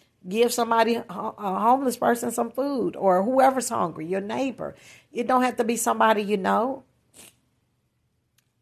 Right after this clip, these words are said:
Ask the Lord, "Lord, show me somebody that's hungry that I can feed, someone that needs water that I can give. Show me somebody that I can help." He said, "I was naked and you clothed me.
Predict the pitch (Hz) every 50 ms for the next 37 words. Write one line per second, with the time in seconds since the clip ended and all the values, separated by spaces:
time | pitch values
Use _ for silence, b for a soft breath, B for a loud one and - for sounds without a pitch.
0 | _ _ - 196 202 220 220 - - - - 220 214 208 202 196 185 170 160 -
1 | 185 196 202 190 175 160 156 - - _ _ _ _ _ _ _ _ _ _ _
2 | _ _ _ _ _ _ _ _ _ _ _ _ _ _ _ - - 220 226 240
3 | 262 262 240 240 247 - 208 196 190 180 180 - 165 170 170 165 175 175 - -
4 | 120 123 117 92 156 151 151 - - - 185 175 185 196 190 - 202 185 - -
5 | 214 202 185 - - 220 220 220 220 208 208 190 180 190 202 208 190 190 185 196
6 | 214 220 196 190 170 170 170 165 180 196 190 - 190 180 170 185 185 170 170 160
7 | _ - - 151 b b b b b b - - - 233 247 262 262 247 240 -
8 | 240 226 220 214 202 202 190 190 185 190 185 185 185 185 180 - 190 185 196 202
9 | 196 - - - _ _ _ _ _ _ _ _ _ _ _ - 240 226 - 233
10 | 208 208 214 196 202 185 180 190 202 226 240 285 262 - 202 180 180 185 185 190
11 | 202 - - 233 247 262 277 220 175 160 151 156 156